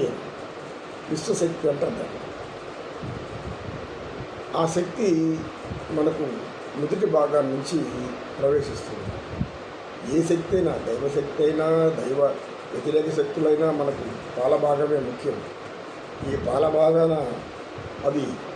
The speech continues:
ప్రవేశించడానికి అన్నీ కూడా, అన్ని సర్వ ఆలోచనలు ఏదైతే ఉందో జ్ఞానమైనా కూడా ఇక్కడి నుంచే ప్రవేశిస్తుంది. వినడము,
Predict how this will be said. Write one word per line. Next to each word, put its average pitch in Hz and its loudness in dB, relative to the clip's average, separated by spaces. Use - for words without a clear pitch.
ప్రవేశించడానికి 151 4
అన్నీ 160 6
కూడా, 147 4
అన్ని 151 4
సర్వ 151 4
ఆలోచనలు 151 4
ఏదైతే 165 4
ఉందో 151 4
జ్ఞానమైనా 143 4
కూడా 127 2
ఇక్కడి 165 4
నుంచే 156 4
ప్రవేశిస్తుంది. 131 0
వినడము, 156 6